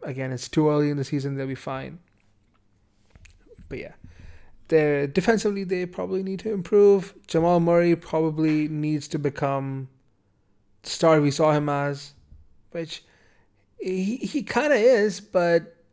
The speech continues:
I think when you're r-, running the pick and roll one too many times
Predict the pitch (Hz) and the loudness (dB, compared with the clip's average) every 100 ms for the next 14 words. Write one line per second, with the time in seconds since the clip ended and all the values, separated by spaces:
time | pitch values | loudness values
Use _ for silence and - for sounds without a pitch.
0 | 165 151 170 165 156 160 160 147 151 - | -8 -4 -2 0 0 2 2 0 -2 -4
1 | 143 151 151 147 151 156 165 - 143 147 | -2 -2 -2 -6 -8 -10 -12 -10 -8 -6
2 | 135 143 143 135 127 - - 135 143 139 | -6 -6 -4 -2 -4 -8 -14 -14 -12 -10
3 | 139 139 131 135 127 120 123 131 | -10 -8 -8 -8 -10 -12 -14 -18